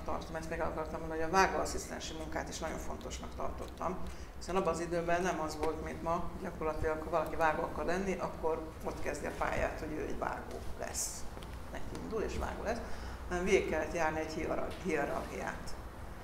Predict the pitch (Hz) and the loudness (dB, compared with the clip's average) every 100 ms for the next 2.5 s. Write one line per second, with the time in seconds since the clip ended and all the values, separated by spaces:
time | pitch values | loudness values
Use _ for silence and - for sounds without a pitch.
0 | - - - - 180 165 160 185 180 165 | -6 -6 -8 0 0 2 4 6 8 8
1 | 170 - - - - - - 170 196 - | 6 2 -2 -6 -6 -6 0 2 2 0
2 | - 165 160 160 170 | -2 2 2 2 0